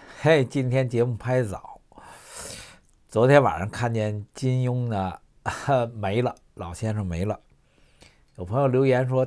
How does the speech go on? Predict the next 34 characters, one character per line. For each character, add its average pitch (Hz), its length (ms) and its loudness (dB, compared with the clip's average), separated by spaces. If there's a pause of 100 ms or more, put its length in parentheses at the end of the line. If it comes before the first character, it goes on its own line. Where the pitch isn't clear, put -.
：“涛 131 220 -2
哥， 135 320 0 (180)
这 117 160 -6
个 95 240 -4 (160)
头 120 220 -2
一 143 80 2
天 127 240 -2
是 123 160 -4
李 110 160 0
咏 101 160 -2
没 78 180 -10
了， 101 160 -6
第 123 160 -2
二 104 140 0
天 113 240 -4
金 127 260 -4
庸 123 120 -4
没 76 180 -10
了。” 76 140 -20 (1800)
太 135 220 4
让 107 180 2
人 110 140 -4
感 - 220 -6
叹 - 200 -8
了。 - 80 -20 (840)
而 127 120 0
在 143 380 8 (180)
金-， 170 380 -2
李 156 200 2
咏 165 140 2
没 110 220 -2
的 170 100 6
时 123 140 -2
候， 117 240 2